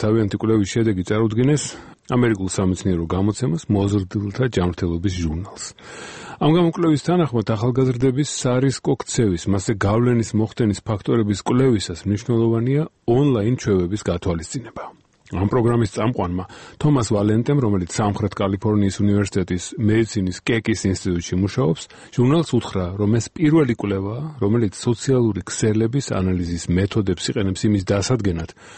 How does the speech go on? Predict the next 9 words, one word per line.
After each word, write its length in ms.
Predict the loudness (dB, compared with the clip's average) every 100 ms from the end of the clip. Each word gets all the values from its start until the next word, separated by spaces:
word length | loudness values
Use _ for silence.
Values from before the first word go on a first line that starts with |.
| -18
თუ 140 | 0 2
როგორ 280 | 4 2 2
ზემოქმედებს 680 | 2 2 2 -2 -2 -6 -2
სოციალურ 800 | -2 -2 0 2 2 0 -4 -6
საინტერნეტო 840 | -2 0 0 0 0 0 -2 -4 -4
საიტებზე 580 | 0 0 0 -4 -6 -10
თინეიჯერების 840 | 0 2 2 2 0 0 -4 0
მოქცევა 540 | 0 0 0 0 0 -6 _ _ _
მათ 260 | 2 2